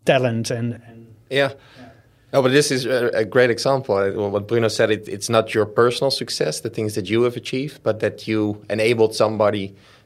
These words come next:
Speaker 2: to get this career and, and that he turned very successful. And
Speaker 1: Yeah.
Speaker 2: maybe if you wouldn't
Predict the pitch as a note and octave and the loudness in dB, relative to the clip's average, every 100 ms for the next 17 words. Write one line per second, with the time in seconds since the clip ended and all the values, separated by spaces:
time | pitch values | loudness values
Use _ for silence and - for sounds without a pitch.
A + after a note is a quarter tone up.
0 | _ G2+ G2+ A2+ G#2+ - A2 G#2 G2+ F#2+ | _ -2 0 2 0 -2 -2 2 2 0
1 | F2+ F2+ D#2 F#2+ - - F#2+ G#2 G#2+ A#2 | -4 -8 -10 -10 -16 -18 -4 -4 -2 -4
2 | A#2 A#2 G2+ G#2+ G2 - - F#2+ - A#2+ | 0 -2 0 0 0 -4 -4 -4 -4 -6
3 | D#3+ - E3+ C#3+ G#2+ G#2 G2+ G2+ A2 G#2 | -6 4 6 6 4 0 0 0 0 2
4 | G#2+ G2+ F#2+ | 0 0 -6